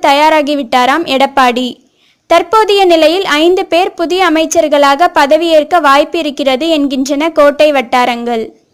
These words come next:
ஓ பி எஸ் பதவி வகித்த நிதியமைச்சர் பதவியை தங்க தமிழ்ச்செல்வனுக்கும், மாஃபா பாண்டியராஜனின் கல்வி அமைச்சர் பதவியை இன்பதுரைக்கும் கொடுக்கப்பட இருக்கிறது.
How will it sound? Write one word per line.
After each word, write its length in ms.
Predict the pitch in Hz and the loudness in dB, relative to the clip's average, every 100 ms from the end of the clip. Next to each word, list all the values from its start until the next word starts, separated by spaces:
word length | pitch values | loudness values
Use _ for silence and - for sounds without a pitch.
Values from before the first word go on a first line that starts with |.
| _ _ _ _ | _ _ _ _
ஓ 260 | 285 330 | 2 2
பி 220 | - 427 | 2 -2
எஸ் 220 | 403 415 - | -2 -4 -2
பதவி 380 | 311 320 349 | 0 2 0
வகித்த 420 | 339 294 269 294 349 | -2 -2 -2 -2 0
நிதியமைச்சர் 720 | 320 339 359 339 339 320 - | 0 -2 -2 -2 -2 -4 -2
பதவியை 520 | 277 262 254 269 359 | -4 -2 -4 -6 -4
தங்க 360 | 330 285 320 370 | -6 -4 -4 -4
தமிழ்ச்செல்வனுக்கும், 960 | 320 294 285 294 254 254 233 233 311 415 - _ _ - | -2 -2 -2 -4 -4 -6 -8 -10 -10 -10 -16 _ _ -4
மாஃபா 360 | 285 339 349 392 392 | 0 0 0 -2 0
பாண்டியராஜனின் 840 | 302 320 339 330 302 311 302 330 | -2 0 0 2 0 -2 -4 -4
கல்வி 360 | 330 277 294 349 | -2 -2 -2 -4
அமைச்சர் 440 | 330 311 302 294 | -2 -4 -4 -6
பதவியை 580 | 294 269 262 254 339 302 | -4 -4 -4 -6 -6 -4
இன்பதுரைக்கும் 680 | 294 330 311 294 269 320 370 | 0 0 0 0 -2 -6 -4
கொடுக்கப்பட 520 | 320 285 294 311 294 | -4 -4 -4 -4 0
இருக்கிறது. 760 | 294 285 254 247 233 220 240 226 | 0 -2 -6 -8 -8 -6 -6 -8